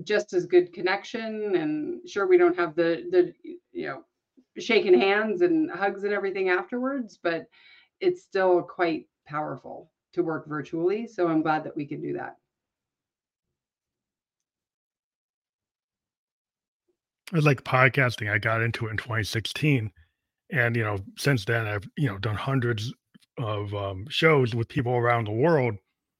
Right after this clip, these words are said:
Speaker 2: that, you know, when I was a musician, I had to go and go to New York or go to Boston or go wherever I'm going, or go to Japan, go to those places. And, and I started to do things where I was able to actually reach more people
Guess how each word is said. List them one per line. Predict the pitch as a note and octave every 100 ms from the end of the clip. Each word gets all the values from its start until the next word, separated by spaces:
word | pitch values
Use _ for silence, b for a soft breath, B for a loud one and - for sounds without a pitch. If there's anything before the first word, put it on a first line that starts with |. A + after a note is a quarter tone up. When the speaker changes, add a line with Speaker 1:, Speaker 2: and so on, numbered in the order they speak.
| _ _
Speaker 2:
that, | C#3 B2 A#2 -
you |
know, | B2+ A#2
when | A#2 B2
I | A#2
was | A2
a |
musician, | A2 A#2+ E3 D3 A2+
I | A2+
had | A2+
to | G#2
go | F#2+ B2 A2 G#2+ F2 _ _ _ _ _ _ _ -
and | C#3+
go | A#2 A2+
to | G#2+
New | A2+
York | A#2 G#2+ G#2+ G#2+ - _ _ _ _ _ _ _ _ _ -
or | G2
go | G#2 A2
to | G#2
Boston | G2+ A2 G2+ - G2+
or | G2
go | G#2+
wherever | A2 A2+ G#2+ G2+
I'm | G2+
going, | G2 A2 E2+ _ _ _
or | G#3
go | A2
to | A#2 G2+
Japan, | F#2+ A#2+ A2 - b b b
go | - D#3+
to | C#3
those | C3+ B2+
places. | C#3 D3 C3+ B2
And, | B2+ B2 -
and | C3 A#2+
I | C3
started | - C#3 B2 A2
to | A#2+
do | B2+
things | C3 B2+ A#2+ G#2+
where | G#3+ B2+ A#2+
I | A2+
was | A2+ A#2
able | C3
to | B2
actually | A#2+ B2+ - A2+ A2
reach | B2 C#3 -
more | A2 A#2+
people | - D3+ D3 D3+